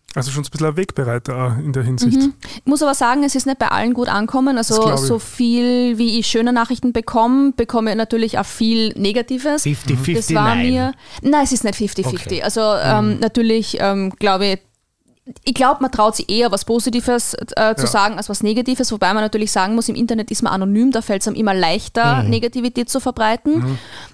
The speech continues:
Speaker 2: Ähm, und ja, aber das war mir eh klar, in dem Moment, wo ich bei Drag Race dabei war, hab ich schon damit gerechnet, es ist kontrovers, weil entweder man findet's super oder man hasst's. Es gibt nichts dazwischen. Ich bin
Speaker 1: Mhm.
Speaker 2: den Leuten nicht wurscht. Das ist auf der einen Seite was Gutes,
Speaker 1: Mhm.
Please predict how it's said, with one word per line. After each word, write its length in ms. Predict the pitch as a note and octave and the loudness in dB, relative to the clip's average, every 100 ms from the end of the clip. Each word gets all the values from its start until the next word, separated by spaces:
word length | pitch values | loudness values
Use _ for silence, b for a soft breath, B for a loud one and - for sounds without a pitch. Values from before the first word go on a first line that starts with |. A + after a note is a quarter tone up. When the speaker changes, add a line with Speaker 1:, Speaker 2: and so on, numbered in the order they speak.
| _ - | _ 0
Speaker 2:
Ähm, 640 | A#3 A#3+ A#3 A#3 A3+ A3+ - - | 2 4 4 4 2 0 -4 -2
und 800 | A#3 A3+ A3+ A3+ A3+ A3 G#3+ G#3 - - - - - - | 0 2 2 2 2 2 0 -2 -6 -4 -4 -6 -12 -6
ja, 260 | - G3 E3+ | 0 2 2
aber 160 | G#3 G#3+ | 2 2
das 180 | G#3+ - | 0 2
war 120 | G#3 | 2
mir 220 | A3+ A#3+ - | 4 2 0
eh 180 | G#3+ G#3+ | -2 -2
klar, 500 | - F#3+ F#3+ G3+ G#3 | -2 -2 2 0 0
in 140 | A3 G3+ | 0 0
dem 140 | G#3 | 2
Moment, 520 | A3 G#3 F#3+ G3 G3+ | 2 2 0 0 0
wo 80 | G3+ | -2
ich 60 | G3 | 0
bei 100 | G3+ | 0
Drag 220 | F#3 F#3 | 0 -2
Race 140 | G3+ | -2
dabei 320 | - G3 E3 G3+ | -4 0 2 2
war, 120 | G3+ | 2
hab 160 | G3+ | 0
ich 120 | A3+ A#3 | -2 -2
schon 100 | G#3 | -2
damit 220 | F#3 F3+ | -2 -6
gerechnet, 640 | - F#3+ - A3 A3 A3 | -4 -4 -2 0 0 -2
es 220 | - G#3 G#3+ | -4 -2 -2
ist 200 | F#3+ - | -4 -2
kontrovers, 640 | G#3 F#3+ F#3+ F3 D3+ - | -2 -2 0 0 0 0
weil 80 | F#3 | -2
entweder 320 | F#3+ G3 F#3 F#3 | -2 -2 -2 0
man 140 | F#3 | -2
findet's 320 | - E3+ - | -2 -4 -2
super 360 | C4 B3 - - | -2 0 0 0
oder 180 | G3+ G3 | 0 0
man 160 | F#3 | 0
hasst's. 340 | F3 E3 - - | 0 -2 -4 -8
Es 120 | - | -4
gibt 200 | A3 - | -6 -4
nichts 160 | G#3 | -4
dazwischen. 460 | - - G3+ - C#3+ | -4 -2 -2 -2 -2
Ich 100 | C3+ | 0
bin 120 | C3+ A3 | 2 2
Speaker 1:
Mhm. 20 | |
Speaker 2:
den 80 | G#3 | 4
Leuten 300 | F#3+ G3 G#3+ | 2 2 0
nicht 180 | G3 - | 0 0
wurscht. 280 | A3 F#3+ G#3+ | 0 0 -2
Das 100 | G#3+ | -2
ist 100 | G#3 | -2
auf 80 | - | -2
der 100 | - | -2
einen 180 | F#3 G3+ | 0 0
Seite 260 | G3 - | -2 -2
was 160 | E3+ - | -4 -4
Gutes, 560 | A3 A#3 C#4+ D#4 - - | -2 0 0 0 -2 -4
Speaker 1:
Mhm. 360 | A2+ B2+ C#3+ | -4 -2 -2